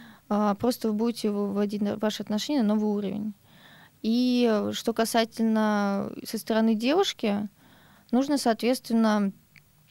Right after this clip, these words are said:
поддерживать своего мужчину в-, во всех начинаниях. А, просто элементарный пример. Э, когда, э, мужчина что-то хочет начать, да, сделать, какой-то бизнес, какая-то идея, женщина может ее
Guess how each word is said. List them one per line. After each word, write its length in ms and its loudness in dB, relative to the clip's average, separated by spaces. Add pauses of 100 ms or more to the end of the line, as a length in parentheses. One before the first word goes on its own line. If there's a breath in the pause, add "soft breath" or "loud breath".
(300)
поддерживать 480 4
своего 220 4
мужчину 440 2
в-, 200 -8
во 120 2
всех 240 -2
начинаниях. 760 -4 (680 soft breath)
А, 500 2 (460)
просто 680 2
элементарный 500 2
пример. 480 0
Э, 260 -4
когда, 480 2 (1160)
э, 200 4
мужчина 380 2
что-то 220 -4
хочет 340 0
начать, 380 0
да, 140 2
сделать, 520 -4 (320 soft breath)
какой-то 280 0
бизнес, 260 0
какая-то 360 0
идея, 360 0 (240 loud breath)
женщина 400 2
может 320 2
ее 300 2